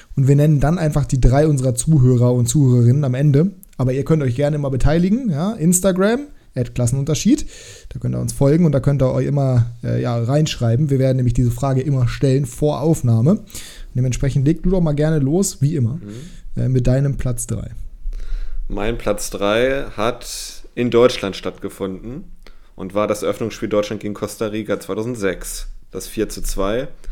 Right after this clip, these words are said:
Speaker 1: Ja.
Speaker 2: Wer hat es vergessen? Wahrscheinlich keiner. Philipp Lahm mit seinem <laughs> Auftritt zum eins zu null in der sechsten Minute oder sowas, glaub ich schon.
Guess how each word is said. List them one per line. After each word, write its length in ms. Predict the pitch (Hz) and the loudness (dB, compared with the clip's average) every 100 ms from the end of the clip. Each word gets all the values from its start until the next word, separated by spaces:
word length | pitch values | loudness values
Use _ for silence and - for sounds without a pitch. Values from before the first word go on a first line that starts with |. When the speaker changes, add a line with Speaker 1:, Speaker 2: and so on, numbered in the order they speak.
| - - - - - | -6 -4 -4 -6 -6
Speaker 1:
Ja. 240 | 131 120 117 | -2 0 0
Speaker 2:
Wer 440 | 98 104 98 - - - | 0 0 -2 -6 -12 -14
hat 220 | - 101 76 | -8 -8 -6
es 200 | 98 - | -8 -4
vergessen? 420 | 95 98 110 107 | -4 -4 -4 -6
Wahrscheinlich 340 | 95 98 92 - | -6 -6 -8 -6
keiner. 360 | 107 110 107 | -4 -2 -4
Philipp 260 | - 101 87 | -2 -4 -2
Lahm 260 | 95 104 | -2 -2
mit 120 | 101 90 | -2 -4
seinem 400 | 92 92 92 98 - - - | -4 -4 -6 -8 -10 -14 -18
<laughs> 340 | - - - - | -20 -20 -20 -8
Auftritt 680 | - 135 - - 120 - - - - | 0 0 0 -2 -2 -2 -8 -12 -12
zum 160 | - 104 | -8 -4
eins 260 | 101 107 | -4 -4
zu 60 | 107 | -4
null 100 | 107 | -2
in 40 | 104 | -2
der 100 | 95 | -2
sechsten 300 | 104 - 104 | -4 -6 -6
Minute 320 | 104 113 92 | -6 -4 -2
oder 140 | 90 | -2
sowas, 260 | 87 92 92 | -4 -8 -8
glaub 180 | 90 92 | -10 -10
ich 80 | - | -12
schon. 240 | 92 | -14